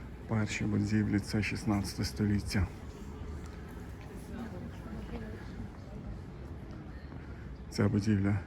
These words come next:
сімнадцятого століття, тисяча шістсоті роки. Ось, бачите,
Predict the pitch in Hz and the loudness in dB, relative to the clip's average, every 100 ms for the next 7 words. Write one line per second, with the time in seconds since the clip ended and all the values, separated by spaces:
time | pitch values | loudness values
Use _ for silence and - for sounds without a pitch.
0 | - - - - - - - - - - | -6 -6 4 6 6 4 -2 -4 -2 4
1 | 113 110 - 104 98 - - 101 - 98 | 4 4 0 -2 -2 -2 -2 0 0 0
2 | - - 127 147 120 120 - 120 110 - | -2 0 0 2 0 0 2 2 2 -2
3 | - - - - - - - - - - | -10 -10 -10 -10 -10 -10 -12 -10 -2 4
4 | 110 98 - 107 - - 104 | 6 6 6 6 4 2 2